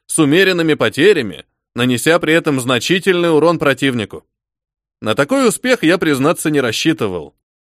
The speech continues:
Государь за это дело пожаловал мне орден». Паскевич коснулся креста на мундире. «В этой чести и ваша заслуга. А это лично от меня».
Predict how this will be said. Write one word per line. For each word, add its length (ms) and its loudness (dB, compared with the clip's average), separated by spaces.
Государь 640 0
за 120 0
это 260 2
дело 320 2
пожаловал 640 0
мне 220 0
орден». 600 -2
Паскевич 480 -2
коснулся 480 -2
креста 360 -4
на 60 -2
мундире. 480 -4
«В 180 -2
этой 280 2
чести 440 0
и 120 2
ваша 360 2
заслуга. 580 -4
А 140 -2
это 280 2
лично 340 0
от 100 -6
меня». 280 -6